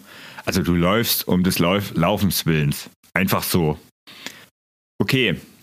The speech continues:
es ist also ganz einfach, du brauchst nur intrinsische Motivation, um dauerhaft dran zu bleiben. Na super, und wie erreichst du diesen inneren Antrieb, fragst du dich jetzt vielleicht völlig zu Recht. Ich möchte dich jetzt nicht frustrieren, aber bei mir persönlich hat es zum Beispiel acht Jahre gedauert,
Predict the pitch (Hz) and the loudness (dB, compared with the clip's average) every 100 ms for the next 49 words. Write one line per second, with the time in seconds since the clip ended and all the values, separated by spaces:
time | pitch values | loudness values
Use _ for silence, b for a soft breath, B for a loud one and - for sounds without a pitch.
0 | - - 92 101 131 98 98 82 - 92 | -8 -2 0 2 2 2 2 0 0 0
1 | 123 143 113 101 - 98 - 107 95 110 | 2 0 0 0 0 0 0 2 2 2
2 | 117 113 110 104 104 101 87 82 101 117 | 2 2 2 2 4 2 0 0 0 2
3 | 104 90 90 95 101 - 80 82 82 78 | 2 2 2 2 2 0 -2 -2 0 0
4 | 73 69 65 _ - 90 87 76 73 71 | 0 -2 -4 _ -2 2 2 2 0 -2
5 | - 85 87 92 80 73 90 - 113 120 | -2 0 2 2 2 2 2 2 2 2
6 | 117 101 117 113 110 101 120 139 131 - | 4 2 2 2 2 0 0 0 0 -2
7 | - 98 - 104 98 104 - - 92 95 | -4 -2 0 0 2 0 0 0 2 0
8 | - 98 104 - 90 104 - - _ _ | 0 0 0 0 0 0 -2 -10 _ _
9 | _ - 95 110 143 135 117 123 123 110 | _ -4 0 2 2 2 0 0 0 0
10 | - 110 - - 131 131 80 82 82 82 | 0 -2 0 0 0 2 0 0 0 2
11 | 87 110 175 127 113 104 131 120 110 98 | 2 2 2 0 2 2 2 2 0 0
12 | - 90 87 - - - 113 - 110 110 | 0 2 2 0 -2 0 -4 -2 0 2
13 | 123 139 170 175 82 80 80 | 2 2 2 0 2 0 -2